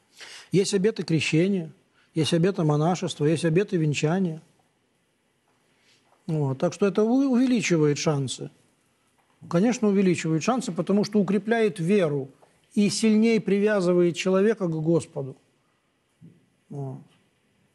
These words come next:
Но только они должны быть умные. То есть, говорит, не спеши сказать перед Богом слово,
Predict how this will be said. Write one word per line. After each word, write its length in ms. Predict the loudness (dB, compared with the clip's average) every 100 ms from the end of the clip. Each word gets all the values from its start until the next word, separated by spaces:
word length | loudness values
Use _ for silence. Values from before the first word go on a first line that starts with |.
| _ -12
Но 260 | -4 -2
только 260 | 0 0 2
они 160 | 2
должны 220 | 2 2 0
быть 200 | 0 0
умные. 500 | 2 2 2 0 -2
То 120 | -6
есть, 200 | -6 -2
говорит, 280 | 0 0 0
не 120 | -2
спеши 480 | 0 -4 0 0 0
сказать 380 | 0 0 0
перед 200 | 0 -2
Богом 340 | 2 0 0 -4
слово, 440 | 0 2 0 -4